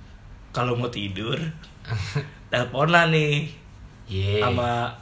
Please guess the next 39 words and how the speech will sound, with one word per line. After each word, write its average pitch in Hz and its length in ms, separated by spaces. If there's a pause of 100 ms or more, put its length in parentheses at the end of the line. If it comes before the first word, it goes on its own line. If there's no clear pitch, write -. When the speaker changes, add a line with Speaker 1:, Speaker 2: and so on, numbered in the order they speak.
Speaker 1:
gua 135 200
sama 147 140
Budi 147 400
kan, 135 300
gua 156 180
teleponan 147 240
Speaker 2:
Nah, 143 100
Speaker 1:
sama 135 140
Budi. 143 300
Speaker 2:
oh, 127 400
Budi 120 260
tuh. 120 300 (260)
Speaker 1:
Iya. 123 480 (140)
Speaker 2:
Tadi 98 340
Tono 113 480
si - 140
anjing. 110 480 (100)
Speaker 1:
<laughs> 131 60
Budi, 185 320
Budi, 190 260
sekarang 151 300
Speaker 2:
Sekarang 131 80
Speaker 1:
Budi. 131 260
Speaker 2:
Budi. 107 160 (560)
Speaker 1:
Nah, 110 280 (600)
pas 123 160
lagi 127 320
gua 120 260
teleponan, 131 500 (500)
terus 127 260 (420)
udah 143 400
ngantuk 226 540
posisinya, 160 760
sama-sama 185 480
Speaker 2:
Ngantuk. 208 80
Speaker 1:
udah 196 160
ngantuk. 170 560
Speaker 2:
Tuh, - 140 (100)
tuh 185 140